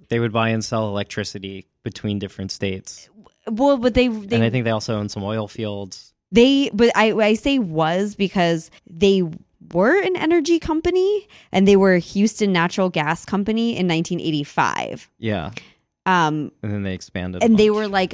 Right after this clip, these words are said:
Speaker 2: "Let's deregulate." They were like, "G-,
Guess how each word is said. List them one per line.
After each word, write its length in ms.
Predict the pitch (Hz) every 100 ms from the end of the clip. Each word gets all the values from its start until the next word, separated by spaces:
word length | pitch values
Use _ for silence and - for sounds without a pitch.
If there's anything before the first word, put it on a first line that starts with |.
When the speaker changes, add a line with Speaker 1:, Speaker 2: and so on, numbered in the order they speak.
| -
Speaker 2:
"Let's 640 | 196 190 202 - - - - - _ _ 202 165
deregulate." 880 | 202 185 170 170 170 170 156 151 -
They 140 | 196
were 120 | 190 180
like, 240 | 165 160
"G-, 80 | 180